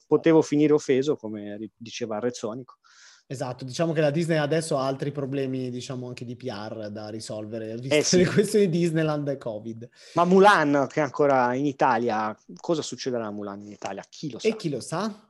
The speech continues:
Speaker 2: Ce lo stiamo chiedendo tutti.
Speaker 1: Però arriva Frozen due alla fin fine.
Speaker 2: Ma il
Speaker 1: Quindi
Speaker 2: tizio che viene leggermente picchiato da Batman è una se-, sorta di pre-Joker,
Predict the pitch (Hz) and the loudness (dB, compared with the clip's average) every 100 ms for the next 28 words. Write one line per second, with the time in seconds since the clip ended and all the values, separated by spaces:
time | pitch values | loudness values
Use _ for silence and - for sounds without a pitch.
0 | 196 - 131 127 139 143 123 107 101 92 | -14 -8 -8 -6 -6 -6 -8 -8 -10 -14
1 | - 101 370 330 165 156 - 156 147 151 | -12 -2 2 4 6 4 4 4 4 0
2 | 120 107 - 113 - 101 165 190 214 285 | -2 -4 -8 -14 -14 -10 -2 0 0 0
3 | - 208 165 202 196 175 151 175 185 220 | 2 2 4 4 4 4 4 2 2 2
4 | 220 - - 160 - 202 214 214 175 151 | 2 0 -2 -6 0 2 2 2 0 2
5 | 139 143 143 151 160 175 233 220 - 220 | 0 0 -2 -2 -2 0 0 0 -2 -2
6 | 202 160 156 208 180 165 123 - 139 151 | 0 -2 0 0 2 2 0 -2 -4 -2
7 | 196 202 | -4 -6